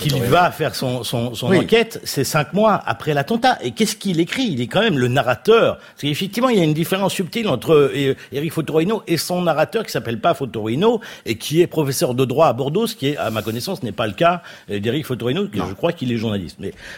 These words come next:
Speaker 1: euh, voilà. Donc, il écrit, « Sans le savoir, ma mère et mes pères adoptifs ou naturels portaient en eux les germes de toutes les haines qui avaient ensanglanté le mois de juillet.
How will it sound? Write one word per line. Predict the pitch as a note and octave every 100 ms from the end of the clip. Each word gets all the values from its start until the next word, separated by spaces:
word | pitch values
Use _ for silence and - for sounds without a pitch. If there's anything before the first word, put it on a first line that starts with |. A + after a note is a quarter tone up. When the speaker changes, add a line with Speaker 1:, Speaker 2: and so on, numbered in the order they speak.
| -
Speaker 1:
euh, | G2 D2
voilà. | E2+ -
Donc, | D3 D3+ -
il | D#3
écrit, « | E3+ - C4 B3+ - - -
Sans | - F3+
le | D3+
savoir, | - D3+ C#3+ G3+ G#3+
ma | B2+ D#3+
mère | F3 F3 E3+ C3 -
et | C#3
mes | D3
pères | C#3+ D#3+ C#3
adoptifs | D#3 C#3+ E3 D#3
ou | A#2+
naturels | D3+ - B2+ C3 G#3 G#3 - -
portaient | - F#3 - A#3
en | F#3+ F#3
eux | F#3
les | C#3+ C3+
germes | A#2+ E3+ G#3+ F#3+
de | A2+ A#2
toutes | - C4+ B3+ -
les | D#3 C3+ D#3
haines | D3+ F#3+ G3+
qui | C3+
avaient | A2 A#2 D#3+
ensanglanté | D#3+ - D#3 B2+ B2+ -
le | E3+ A2
mois | B2+
de | B2
juillet. | G#2